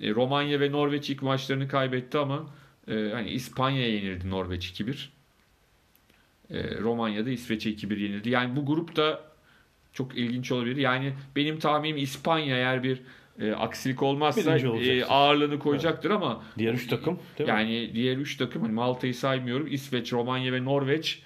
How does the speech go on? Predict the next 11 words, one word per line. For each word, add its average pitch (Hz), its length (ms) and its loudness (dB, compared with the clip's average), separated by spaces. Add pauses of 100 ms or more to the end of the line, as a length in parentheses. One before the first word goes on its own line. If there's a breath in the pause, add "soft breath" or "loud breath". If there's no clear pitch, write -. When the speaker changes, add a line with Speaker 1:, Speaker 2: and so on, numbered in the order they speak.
(580 loud breath)
Speaker 1:
sanki, 143 520 -2 (240)
e, 117 100 -2 (1120)
orada 120 420 0
birbiriyle 120 600 0 (180)
çok 123 180 -4
zorlu 110 300 0
bir 113 80 -4
mücadeleye 110 460 -2
girecekler 113 560 -2
gibi 104 220 -8
duruyor. 110 280 -2